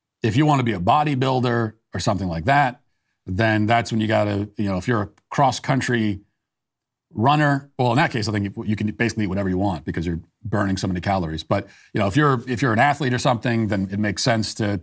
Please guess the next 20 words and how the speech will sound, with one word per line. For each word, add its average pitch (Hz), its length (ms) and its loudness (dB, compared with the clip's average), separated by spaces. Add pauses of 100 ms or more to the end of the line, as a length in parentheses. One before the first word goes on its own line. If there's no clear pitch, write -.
pay, 107 220 -2
to 104 120 -6
be, 101 200 -2
to 110 160 -6
take, 113 340 -6
to - 100 -16
take, 98 300 -2
pay 110 160 0
more 117 260 2
specific 110 400 -2
attention 107 380 -2
to 98 60 -6
your 90 100 -4
diet. 117 420 0 (280)
But 110 100 0
I 104 40 2
think 131 180 0
for 120 100 -2
most 113 460 0
people, 98 560 -2